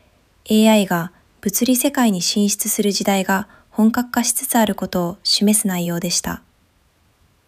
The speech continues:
フィジカルエーアイとは、ロボットや自動運転など物理世界で動作するエーアイを指します。そのコストが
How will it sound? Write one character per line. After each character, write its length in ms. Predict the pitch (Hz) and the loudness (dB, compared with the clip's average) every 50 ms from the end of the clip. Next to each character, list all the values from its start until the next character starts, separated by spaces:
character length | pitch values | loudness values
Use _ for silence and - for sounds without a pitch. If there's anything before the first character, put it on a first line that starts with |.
| _ _ _ _ _ _ _ _ _ _ _ _ _ _ _ _ _ _ _ _ _ | _ _ _ _ _ _ _ _ _ _ _ _ _ _ _ _ _ _ _ _ _
フ 120 | _ - | _ -4
ィ 40 | 226 | -2
ジ 160 | 208 - 240 | -2 -2 0
カ 140 | 240 262 262 | 0 2 2
ル 80 | 262 254 254 254 | 2 2 2 4
エ 160 | 247 247 254 | 4 4 4
ー 60 | 254 | 4
ア 20 | |
イ 120 | 247 226 226 | 2 0 0
と 120 | - 190 | -2 -2
は、 280 | 185 180 175 175 180 - _ _ _ _ _ _ _ _ _ _ _ _ | -2 -2 -2 -4 -6 -10 _ _ _ _ _ _ _ _ _ _ _ _
ロ 140 | - 202 196 | -2 0 2
ボ 100 | 220 240 | 2 0
ッ 20 | |
ト 180 | 240 - - 190 | 0 0 -2 -2
や 300 | 185 180 170 175 196 - _ _ | -2 -2 -4 -6 -8 -14 _ _
自 120 | - - | -6 -2
動 280 | 196 226 233 247 247 262 | 2 2 4 6 6 6
運 100 | 277 269 | 4 4
転 200 | 254 - 214 202 | 2 2 0 -2
な 140 | 190 190 180 | -2 -2 -2
ど 280 | 180 170 170 185 - _ _ _ _ _ _ _ _ _ | -2 -2 -4 -4 -8 _ _ _ _ _ _ _ _ _
物 240 | - 202 - - 254 | -2 -2 0 0 2
理 100 | 269 262 | 0 0
世 140 | - 294 | 0 -2
界 220 | 285 - 262 233 196 | 0 0 0 0 0
で 100 | 190 180 | 0 -2
動 160 | - 196 202 | -2 -2 -2
作 180 | 196 - 185 - | -2 -4 -6 -6
す 120 | - 175 | -6 -4
る 160 | 170 160 - - | -6 -6 -6 -4
エ 180 | - 196 196 202 | -2 0 2 2
ー 40 | 208 | 2
ア 60 | 208 | 2
イ 40 | 196 180 | 2 0
を 60 | 175 | -2
指 160 | - - 175 | -4 -4 -4
し 120 | - - | -4 -4
ま 160 | 170 165 165 165 | -4 -6 -6 -6
す。 280 | - - - - - _ _ _ _ _ _ _ _ _ _ _ _ _ _ _ _ _ _ _ _ _ _ _ _ | -6 -6 -8 -10 -14 _ _ _ _ _ _ _ _ _ _ _ _ _ _ _ _ _ _ _ _ _ _ _ _
そ 220 | - - - 220 | -16 -4 0 2
の 100 | 226 240 | 2 4
コ 140 | 240 262 277 | 4 2 0
ス 100 | 269 - | -2 0
ト 140 | - 214 196 | -2 -2 0
が 260 | - 180 175 214 | 0 -2 -2 -4